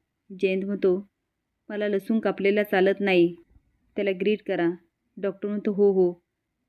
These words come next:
पण तो लसूण कापतच राहतो." जानू खुणेने डॉक्टरला विचारते, "हे काय चाललं?" पण डॉक्टर तिला डोळ्याने शांत राहायला सांगतो. जयंत आता ओळखतं आणि डॉक्टरची कॉलर पकडतो.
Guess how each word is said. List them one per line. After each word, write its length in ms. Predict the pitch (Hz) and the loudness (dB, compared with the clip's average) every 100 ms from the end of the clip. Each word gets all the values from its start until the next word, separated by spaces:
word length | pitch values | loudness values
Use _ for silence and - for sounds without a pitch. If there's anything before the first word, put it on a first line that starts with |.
| _ _ | _ _
पण 100 | 220 | -6
तो 120 | 214 | -2
लसूण 300 | 214 190 220 | -2 -2 -4
कापतच 440 | 208 185 196 196 226 | -2 -2 0 -2 -2
राहतो." 440 | 214 190 175 170 - _ _ _ _ 190 | 0 0 0 0 -2 _ _ _ _ -6
जानू 220 | 202 196 | -2 -2
खुणेने 340 | 196 208 196 196 | -2 -2 0 0
डॉक्टरला 400 | 185 180 190 196 | -4 -4 -4 -2
विचारते, 760 | 185 180 175 196 180 185 _ - | -2 -4 -8 -6 -6 -8 _ -10
"हे 60 | |
काय 180 | 202 220 | -6 -6
चाललं?" 380 | 214 185 170 175 175 _ _ _ _ _ | -4 0 0 0 -6 _ _ _ _ _
पण 140 | 202 180 | -8 -6
डॉक्टर 400 | 175 - 180 190 196 _ _ | -6 -4 -6 -6 -14 _ _
तिला 140 | 202 202 | -4 0
डोळ्याने 540 | 185 180 190 185 196 _ | 0 0 0 -2 -6 _
शांत 380 | - 240 233 240 | -8 0 2 2
राहायला 300 | 220 196 185 | 0 0 -2
सांगतो. 600 | 180 180 170 170 170 165 _ _ _ _ _ _ - | 0 -2 2 2 2 -2 _ _ _ _ _ _ -6
जयंत 240 | 196 190 | -4 -4
आता 160 | 190 190 | 0 0
ओळखतं 520 | 180 175 - 185 196 _ _ _ - | 0 -2 -4 -6 -6 _ _ _ -12
आणि 160 | 208 | -8
डॉक्टरची 460 | 196 170 - 202 240 | -4 -4 -6 -6 -2
कॉलर 320 | 190 170 175 | 0 2 0
पकडतो. 560 | 170 170 175 170 170 | -4 -4 -2 2 2